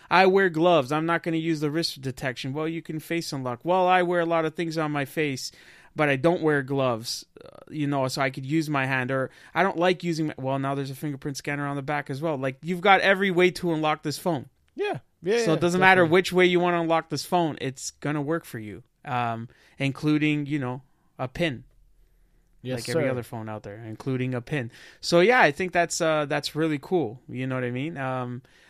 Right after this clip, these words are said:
Speaker 1: I think that, like I said, they're an underdog. Not too many people talk about L G. Uh, e-,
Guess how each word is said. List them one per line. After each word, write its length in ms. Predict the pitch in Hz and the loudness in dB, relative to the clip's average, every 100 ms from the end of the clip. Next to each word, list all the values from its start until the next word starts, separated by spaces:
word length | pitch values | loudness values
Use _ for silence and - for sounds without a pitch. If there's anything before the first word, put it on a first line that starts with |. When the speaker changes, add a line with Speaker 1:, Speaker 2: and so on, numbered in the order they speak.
| - | 0
Speaker 1:
I 120 | 151 | 2
think 260 | 175 190 | 2 -2
that, 140 | 175 180 | 0 0
like 200 | 165 160 | 2 2
I 80 | 160 | 0
said, 260 | - 165 | 0 0
they're 120 | 131 131 | 0 0
an 80 | |
underdog. 480 | 143 151 147 151 151 | 0 -2 0 2 2
Not 200 | 143 - | 0 -4
too 120 | - | -4
many 160 | 165 156 | -4 -4
people 240 | 135 156 | -6 -10
talk 240 | 139 139 131 | -6 -6 -4
about 240 | 135 131 | -4 -2
L 160 | 131 131 | -2 -4
G. 420 | 123 131 131 131 | -4 -6 -6 -8
Uh, 100 | 50 50 _ | -14 -18 _
e-, 140 | 60 | -20